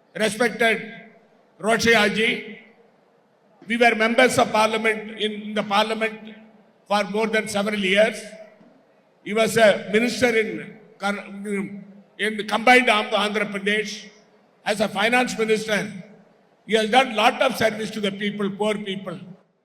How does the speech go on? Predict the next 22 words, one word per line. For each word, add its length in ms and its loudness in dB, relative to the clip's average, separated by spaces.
giving 380 -10
the 100 -8
benefits, 640 -10
joining 420 -10
hands 480 -8
with 100 -10
Sri 640 -12
Rajశేఖర్ 540 -10
Reddy 220 -10
Garu, 420 -8
the 80 -10
honorable 460 -10
former 320 -10
chief 280 -18
minister. 560 -14
They 160 -8
did 220 -12
wonderful 440 -8
service. 560 -18
As 220 -12
a 80 -10
minister, 500 -10